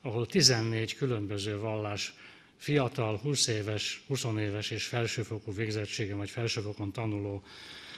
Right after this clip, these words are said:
ö, hív-, és rendszeresen gyakorló híveit vizsgáltam.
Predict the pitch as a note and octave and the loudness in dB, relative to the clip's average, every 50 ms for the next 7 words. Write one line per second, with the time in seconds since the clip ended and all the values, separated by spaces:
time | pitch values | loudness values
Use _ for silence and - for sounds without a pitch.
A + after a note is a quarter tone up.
0 | - - - C#3+ A#2 G#2+ G#2 G2+ F2+ C#3 D3 C3+ A#2 B2 A#2+ B2 A#2 - C#3 C#3+ | -12 -6 -2 0 2 2 2 4 6 6 8 8 6 4 2 0 2 6 8 8
1 | D#3 D3+ - - A#2 G#2+ G#2+ - - - A#2+ G#2 G2 A2+ A2+ - - A2 G2 G2 | 8 8 8 4 2 2 2 0 0 0 0 2 2 2 0 0 -2 -4 -4 -2
2 | G#2 G2 F#2+ A2+ A2+ G#2 G2+ G#2 G2+ G2 G2 G#2 A#2+ A#2 B2 B2 C#3 C3+ C3+ C3 | -2 -2 0 0 0 0 0 0 0 -2 0 0 0 2 2 4 4 4 2 2
3 | - D3 D3 D#3 E3+ D#3+ | 2 4 4 4 4 2